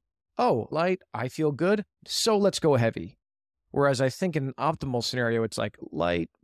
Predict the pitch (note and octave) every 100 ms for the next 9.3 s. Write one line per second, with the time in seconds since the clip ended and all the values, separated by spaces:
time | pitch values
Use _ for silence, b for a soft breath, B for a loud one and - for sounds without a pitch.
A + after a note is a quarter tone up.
0 | - C#3 E3+ F3 F3 F3 - E3+ E3+ E3+
1 | F3 D#3+ - F#3 F#3 F3+ F3+ F3 E3+ F3
2 | F3 F3+ - - D#3+ A3 A#3 A3 G3+ F3+
3 | F#3 F#3 F#3 G3+ A#3+ A3+ G3+ G#3+ A3+ A#3
4 | - - E3+ B2+ A2+ A2+ - - _ _
5 | _ _ _ C#3+ D3 D#3 D3+ C#3+ D3+ G3+
6 | F#3 - D#3 C#3+ - D3+ C#3+ C#3+ C3+ A2
7 | A#2+ C#3+ C#3 A#2 A2 C#3+ B2+ A2 A2 -
8 | C#3 C3 A#2 A2 A#2+ A#2 - C3+ A2+ -
9 | C3+ B2 A2+